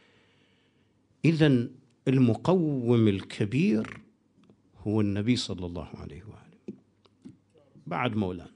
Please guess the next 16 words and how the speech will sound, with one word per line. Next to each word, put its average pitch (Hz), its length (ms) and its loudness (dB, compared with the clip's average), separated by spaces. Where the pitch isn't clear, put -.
العنصر 147 440 2
الثاني، 107 480 0
شوف، - 500 -6
طالوت 131 480 4
كان 113 260 0
وياه 113 320 2
ثلاثمية 110 520 -2
وثلاثة 92 480 -8
عشر، - 440 -18
اختبرهم 127 680 0
بالنهر، 131 540 2
كانوا 120 260 4
ثمانية 123 600 0
آلاف 120 240 -2
ترى 90 200 -12
هم، 92 220 -14